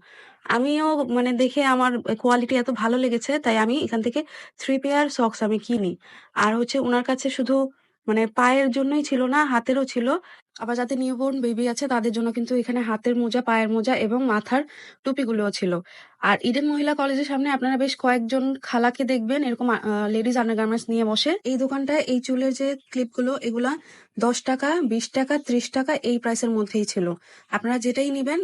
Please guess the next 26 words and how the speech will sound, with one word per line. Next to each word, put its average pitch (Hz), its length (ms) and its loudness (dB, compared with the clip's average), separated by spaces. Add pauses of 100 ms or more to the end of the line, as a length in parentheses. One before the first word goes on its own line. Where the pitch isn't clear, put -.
ওনারা 240 280 0
যে, 247 220 2 (160)
আহ, 208 160 0
পা-, 208 140 -2
আহ, 214 200 0
দশ 214 240 -2
টাকা, 240 200 0
বিশ 240 160 0
টাকা, 254 180 -2
ত্রিশ 240 220 -2
টাকা 262 180 -2
প্রাইস 247 240 0
বলতেছেন, 247 360 -2
এই 233 180 -2
দামেই 226 240 0
আপনাকে 233 260 -4
নিতে 226 240 -2
হবে। 240 260 -2 (400)
এবং 254 220 0
এগুলা 262 400 0
আসলেই 285 360 0
অনেক 254 200 2
রিজনেবল 214 360 2
প্রাইস। 202 280 -2
এই, 269 360 -2
এই 277 300 0